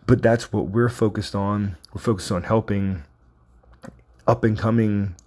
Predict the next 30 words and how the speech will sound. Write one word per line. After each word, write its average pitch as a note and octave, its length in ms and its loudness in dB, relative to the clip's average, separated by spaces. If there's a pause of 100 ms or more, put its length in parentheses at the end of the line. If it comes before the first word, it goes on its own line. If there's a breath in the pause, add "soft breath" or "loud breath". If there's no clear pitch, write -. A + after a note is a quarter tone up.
web A2 360 2
developers, F2 680 -2
anybody G#2 460 0
who G#2 140 0
wants G#2 320 0
to G2 80 -4
freelance G#2 840 0
in G2+ 180 -4
the G2 60 -2
WordPress F#2+ 540 -4
space. - 640 -2 (320 loud breath)
That's - 240 -2
why G#2 160 4
we G2+ 180 2
do G#2 340 2
weekly G#2+ 460 2
releases G2 640 -2
on F2+ 320 -6
YouTube G#2+ 540 2
with F2 160 -6
new A2 260 2
tutorials G2+ 640 0
and F2 140 -10
videos F#2+ 400 0
showing G2+ 360 -6
you F#2+ 120 -2
how F#2+ 160 -4
to F#2+ 80 -4
expand G#2 840 -2
Divi F#2 380 0